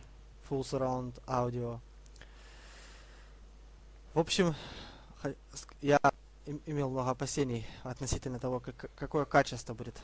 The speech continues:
трансляцией канала Sky. Но хочу заметить, что канал, трансляции канала Sky по-, получились очень, на мой взгляд, качественными. Э,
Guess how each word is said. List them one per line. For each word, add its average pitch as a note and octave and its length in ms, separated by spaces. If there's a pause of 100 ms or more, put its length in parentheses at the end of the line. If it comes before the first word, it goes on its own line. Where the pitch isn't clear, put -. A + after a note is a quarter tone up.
(160)
трансляцией B2 720 (480)
канала B2+ 280
Sky. E3+ 400 (840)
Но C#3+ 80
хочу D#3+ 280
заметить, D3 380
что B2 400 (180)
канал, D3+ 400
трансляции D#3 520
канала D3 280
Sky C#3 320
по-, B2+ 340
получились C3+ 500
очень, C3 240
на B2+ 100
мой B2+ 100
взгляд, B2 160
качественными. D#3 720 (520)
Э, A#2 640